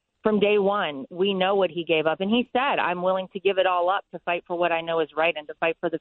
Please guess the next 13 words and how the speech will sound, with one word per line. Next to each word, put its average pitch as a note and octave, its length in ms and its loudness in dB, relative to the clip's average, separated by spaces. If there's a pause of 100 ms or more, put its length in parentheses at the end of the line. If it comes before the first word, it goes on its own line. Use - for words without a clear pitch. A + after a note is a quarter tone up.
future F3 260 0
of D3+ 80 0
America." D#3 540 0 (460)
He C#4+ 180 2
loves B3+ 300 2
this A#3+ 140 0 (100)
country F#3 380 -2
and E3+ 100 -2
he F3+ 80 0
loves F#3 320 2
the F#3 120 2
American E3+ 420 0
people F3 480 0